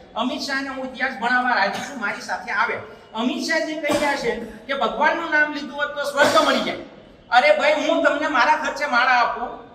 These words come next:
તમે ભગવાનનું નામ લે, આ રાજીનામા મૂકી અને ભગવાનનું નામ લેવા બેસી જાઓ, તમને સ્વર્ગ મળી જશે.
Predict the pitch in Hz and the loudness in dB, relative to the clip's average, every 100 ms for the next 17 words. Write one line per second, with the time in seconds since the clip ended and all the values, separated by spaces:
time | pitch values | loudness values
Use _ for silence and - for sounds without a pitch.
0 | - - 247 254 294 247 233 285 285 277 | -20 -8 -2 0 2 2 4 2 2 0
1 | 262 277 262 269 226 214 214 262 269 269 | 0 0 0 2 4 4 0 -2 -4 -2
2 | 247 240 294 285 220 208 247 247 254 247 | -4 -4 -6 -6 -4 0 0 0 -6 -6
3 | 254 254 262 220 214 214 269 294 240 247 | -4 -2 -2 -2 -6 -4 -4 -2 -2 -4
4 | - 233 254 254 190 214 214 175 143 | -4 -2 -2 -2 0 0 0 -4 -8